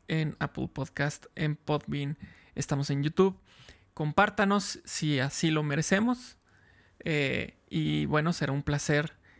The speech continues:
que lleguemos a otros oídos llevados de su mano. Y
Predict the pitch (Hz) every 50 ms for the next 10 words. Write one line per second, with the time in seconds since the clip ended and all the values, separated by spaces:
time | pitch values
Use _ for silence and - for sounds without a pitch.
0 | - - _ - - - - - - 160 151 143 139 143 139 151 156 160 160 160
1 | - - - 147 135 139 160 - - 165 156 - 156 143 151 156 160 170 175 -
2 | - - - - - _ _ _ _ _ _ - _ _ _ 370 269 - - -
3 | 156 160 156 135 139 147 151 151 160 156 151 - - 147 143 135 127 131 135 135
4 | 135 151 - - - - - - _ - 196 208 208 196 190 190 -